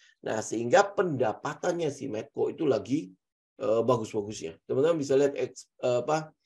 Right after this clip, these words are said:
eh, prediksinya itu cukup gede. Jadi dari ratusan miliar menjadi berapa triliun. Ya, itu cukup gede, lompatannya cukup besar di situ. Jadi ya sangat wajar memang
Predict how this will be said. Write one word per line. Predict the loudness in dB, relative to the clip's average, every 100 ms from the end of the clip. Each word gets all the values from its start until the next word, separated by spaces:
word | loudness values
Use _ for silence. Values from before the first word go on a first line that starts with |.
| _ _ _
eh, | 0 0
prediksinya | 4 4 4 -2 -4 0 0 -2 -6 -12 _ -14 -8
itu | -4
cukup | -2 -2 -4
gede. | -2 -2 -2 -6 _ _ -10
Jadi | -2 2
dari | 6 8 8 6 4 2
ratusan | 0 0 0
miliar | 2 4 6 6 6 2
menjadi | -2 -4 -4
berapa | -4 -4 -6
triliun. | -4 0 4 4 4 -6 _ _ _ _
Ya, | 4 6
itu | 6
cukup | 2 0 -2
gede, | 4 6
lompatannya | 6 4 2 4 4 4
cukup | 0 -4
besar | 0 0 -2
di | -6
situ. | -8 2 6 6 6 -10 -20 _ 0
Jadi | 6
ya | 6
sangat | 6 2 2
wajar | 0 4 6 6 4
memang | 0 0 0